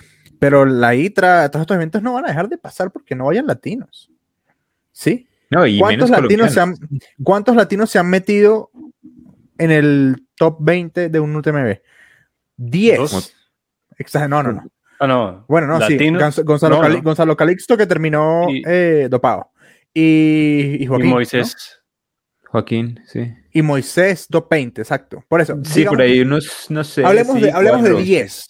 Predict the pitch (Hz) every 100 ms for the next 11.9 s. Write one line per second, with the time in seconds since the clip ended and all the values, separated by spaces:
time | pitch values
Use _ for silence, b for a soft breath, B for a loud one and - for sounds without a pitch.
0 | - 151 143 151 147 147 120 - 160 117
1 | 120 123 165 120 _ _ _ _ _ _
2 | _ _ _ _ 135 165 208 - 170 151
3 | 113 127 135 127 135 - 127 110 104 170
4 | 180 - b b b - 175 277 277 120
5 | 117 127 147 98 98 - - 214 202 185
6 | 180 190 135 175 180 156 202 160 175 185
7 | - 151 - - 143 156 117 b b b
8 | b _ _ _ _ - 151 214 247 214
9 | 165 127 - 185 - - - - _ _
10 | _ _ _ 151 143 196 214 202 185 180
11 | 180 165 175 160 170 151 120 107 -